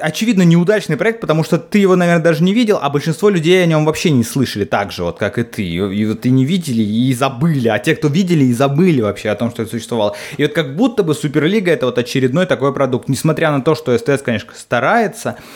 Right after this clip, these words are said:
и ребята, которые там участвуют, стараются, я уверен. И супер, что они это делают, и там и зв-, и подтягивают звёздных участников, тиктокеров.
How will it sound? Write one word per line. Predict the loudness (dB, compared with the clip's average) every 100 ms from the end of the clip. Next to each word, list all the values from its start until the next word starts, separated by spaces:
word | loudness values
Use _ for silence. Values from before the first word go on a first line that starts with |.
| -20 -6
и | -2 -2 -2 0
ребята, | 0 2 2 2 -2
которые | -6 -2 -2 0
там | 0 0
участвуют, | 2 0 0 -2 -8 -6
стараются, | -2 0 2 0 -2 -8 -6
я | -2 0
уверен. | 2 2 2 -2 -10 -18 _
И | -6 -2 -2 -4
супер, | -4 0 2 0
что | -4 -4
они | -2 -2
это | -4
делают, | -2 0 2 0 -2
и |
там | -4 -2 -2
и | -4
зв-, | -6 -4
и | -2
подтягивают | -2 -2 0 0 -2 -6 -4
звёздных | 0 0 -2 -8
участников, | -2 0 0 -6 -8
тиктокеров. | -10 -6 -2 0 0 -4 -8